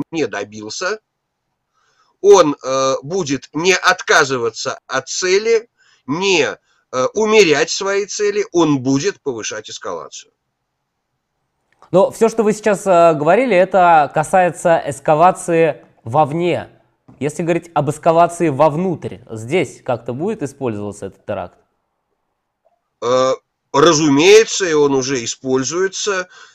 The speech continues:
Speaker 1: Э, будут усиливаться репрессии. Э, причём они будут усиливаться не только количественно,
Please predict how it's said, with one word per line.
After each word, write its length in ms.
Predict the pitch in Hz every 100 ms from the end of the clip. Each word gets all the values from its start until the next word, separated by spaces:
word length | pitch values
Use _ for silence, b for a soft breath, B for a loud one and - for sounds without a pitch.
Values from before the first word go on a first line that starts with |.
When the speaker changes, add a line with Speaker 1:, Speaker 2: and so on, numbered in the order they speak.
| _
Speaker 1:
Э, 520 | 127 135 131 131 131
будут 520 | 127 123 214 214 170 160
усиливаться 680 | 151 165 139 127 120 - 131
репрессии. 840 | 170 160 135 113 - 151 170 180 190 _ _ b b b -
Э, 460 | 127 139 139 139 131
причём 460 | 165 170 214 185 -
они 360 | 175 190 214
будут 440 | 170 170 175 147 139
усиливаться 800 | 165 160 185 170 143 131 - 147
не 180 | 139 190
только 420 | - 180 139 143
количественно, 1200 | - 175 196 170 - 117 - 120 107 101 85 71